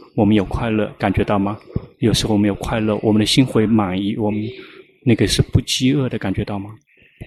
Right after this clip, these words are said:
我们的心有快乐、宁静的时候，心不饥饿，身体也不饥饿。那些天神，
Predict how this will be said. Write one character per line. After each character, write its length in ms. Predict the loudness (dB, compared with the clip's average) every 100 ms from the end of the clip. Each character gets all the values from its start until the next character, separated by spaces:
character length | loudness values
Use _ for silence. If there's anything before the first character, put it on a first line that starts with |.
| -20 -20 _ -10 0
我 120 | 2
们 120 | 4
的 100 | 2
心 340 | 2 4 6
有 140 | 6 4
快 260 | 2 0
乐、 240 | 2 0 -2 _
宁 300 | 0 2 2 0
静 180 | 0
的 120 | 0 -2
时 160 | -4
候， 200 | -6 -8 -10 -20 -20 _
心 280 | -4 0 0
不 120 | 0
饥 220 | 0 0 2
饿， 180 | 0 -2 -14 -20 _
身 280 | -6 -2 -2
体 160 | -2 -6
也 80 |
不 140 | -2 -4
饥 200 | -4 -8
饿。 160 | -8 -14 _ _ _ -20 _ -20 -20 -20 -4
那 100 | -4
些 180 | -2 -2
天 260 | -2 -2
神， 280 | -2 -4 -6